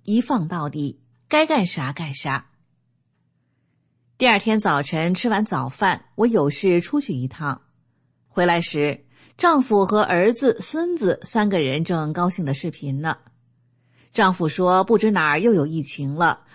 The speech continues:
不让他们回来了。”我说：“不让回就别回了。”谢谢师父这些年的慈悲苦度，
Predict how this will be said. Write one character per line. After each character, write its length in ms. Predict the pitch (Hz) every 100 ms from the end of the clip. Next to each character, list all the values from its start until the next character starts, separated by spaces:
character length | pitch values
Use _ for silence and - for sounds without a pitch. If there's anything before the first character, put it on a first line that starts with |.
| _
不 100 | 220
让 220 | 277 302 180
他 100 | 170
们 100 | 147
回 200 | 151 139
来 180 | 165 143
了。” 240 | 139 139 _ _ _ _ _ _ _
我 160 | - 208
说 360 | 202 254 240 240 - -
：“不 120 | 247
让 240 | 349 285
回 280 | 202 165 175
就 300 | - 202 170 147
别 240 | 151 185
回 280 | 233 147 135
了。” 280 | 139 - _ _ _ _ _ _ _ _ _ _ _ _ _ _ _
谢 220 | - 277
谢 160 | 214 180
师 240 | - 202
父 280 | - 175 170
这 140 | 208
些 160 | 185 185
年 260 | 165 139
的 200 | 156 156
慈 160 | 151 -
悲 120 | 165
苦 300 | 175 - 135
度， 380 | 139 156 127 -